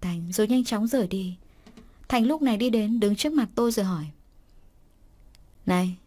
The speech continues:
sao cô cảm ơn hai chú đó mà không cảm ơn tôi?" "Dạ, sao ạ?" "Vì tôi gọi họ đến đấy.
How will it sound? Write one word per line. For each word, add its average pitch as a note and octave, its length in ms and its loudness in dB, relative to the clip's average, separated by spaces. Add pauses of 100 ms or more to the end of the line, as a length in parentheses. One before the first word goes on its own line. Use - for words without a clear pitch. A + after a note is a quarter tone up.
sao A3 180 -2
cô A3 200 4
cảm F#3 220 0
ơn G#3 100 0
hai G#3+ 160 0
chú G3+ 160 -2
đó F#3+ 180 0
mà A3+ 80 2
không A3+ 140 -2
cảm F3 200 0
ơn G3 100 -2
tôi?" G3+ 260 -2 (840)
"Dạ, C4 280 2 (120)
sao C#4 260 2
ạ?" G#3 180 -2 (960)
"Vì G3+ 220 2
tôi A3 120 2
gọi G3 160 0
họ G3 160 0
đến F#3+ 200 2
đấy. B3 220 -2